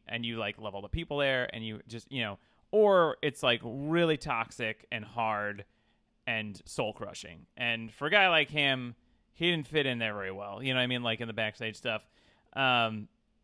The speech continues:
and so when he came back, it was like, great. Now he's got, you know, he's had time to, like, leave and, like, cleanse himself. He's done a lot of, like, acting projects and writing stuff. And he's, like, n-, you know, he's,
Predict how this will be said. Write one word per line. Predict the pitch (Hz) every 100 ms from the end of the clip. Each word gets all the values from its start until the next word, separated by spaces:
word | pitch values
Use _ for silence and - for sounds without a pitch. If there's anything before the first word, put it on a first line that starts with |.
| _ _ _
and | 143 143 135
so | 180 165 156 139 - _ _ _ _
when | 143
he | 160 151
came | 165 127
back, | 139 156 143
it | 139
was | 127 120
like, | 120 -
great. | 247 262 208 104 _ _ _ -
Now | 165 175
he's | 175 165 135
got, | 170 156 143
you | 170
know, | 151
he's | 135
had | 139 151
time | - 147 139 156
to, | 151
like, | 143 120
leave | 120 143 147 147 117
and, | 107
like, | 107 95 - _ _ _
cleanse | - 156 147
himself. | 143 127 147 139
He's | 123
done | 127
a | 120
lot | 110
of, | 101
like, | 107
acting | - 131 - 135
projects | 139 127 123 120
and | 107
writing | 113 127 127
stuff. | - 131 120 113
And |
he's, | 107 95
like, | 107 101 _ _ _ _ _
n-, | 135
you | 151 135
know, |
he's, | 120 113 -